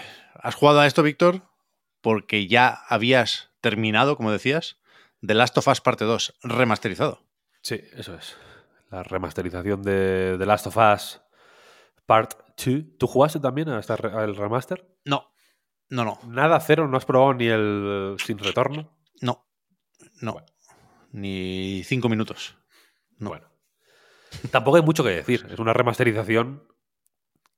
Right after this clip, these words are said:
Speaker 2: que posiblemente encaje mejor en el paquete de las actualizaciones de diez euros de lo que, de lo que la promoción de Sony o las expectativas de la gente o lo que,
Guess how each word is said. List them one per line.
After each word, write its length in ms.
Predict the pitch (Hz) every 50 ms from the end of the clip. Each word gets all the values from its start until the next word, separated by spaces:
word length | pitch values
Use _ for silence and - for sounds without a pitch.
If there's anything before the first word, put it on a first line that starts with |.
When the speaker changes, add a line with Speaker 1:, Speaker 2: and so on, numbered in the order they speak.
| _ _ _ _ _ _ _ _ _ _ _ -
Speaker 2:
que 460 | - 110 - - - _ _ _ _ _ _ _ _
posiblemente 1000 | - 117 113 - - 120 117 123 131 131 117 131 131 127 120 - 127 123 117 113
encaje 440 | 110 107 98 - 120 - - 139 117
mejor 560 | 110 101 - 120 123 120 117 104 104 110 - 107
en 160 | 110 104 107
el 960 | 107 107 104 104 101 101 101 101 101 101 101 101 98 98 98 95 95 92 - _ _ _ _ _ -
paquete 360 | - 104 - - 113 - 120
de 280 | 110 110 107 104 104 101
las 200 | 104 101 - -
actualizaciones 600 | 107 - - 110 101 98 101 87 - 110 107 110 101
de 80 | 110
diez 220 | 104 101 95 - 104
euros 500 | 101 104 113 127 143 151 151 - - _ _ _ _ _ _ _ _ _ _ _ _ _ _ _ _ _ _
de 220 | 101 98 92 104 95
lo 120 | 95 87
que, 760 | - 95 92 87 87 85 82 85 82 82 82 82 82 82 - _ _ _ _ _ _ _ _ _ _ _ _ _ _ _ _ _ _ _ _ _ _ _ _ _ _
de 180 | 110 107 113 113
lo 100 | 104 98
que 100 | - 107
la 160 | 104 101 -
promoción 560 | - 107 110 104 101 - - 113 110 120 123 127
de 100 | 120 104
Sony 480 | - 127 120 120 123 120 120 120 120 117
o 80 | 110 101
las 100 | 95 104
expectativas 600 | 101 - - 101 - 107 - - 110 113 113 107
de 60 | 110 107
la 80 | 104
gente 460 | - 117 117 117 113 110 104 - 110 107
o 120 | 104 101
lo 160 | 101 101 95 90
que, 600 | 101 95 95 92 92 90 92 92 92 92 -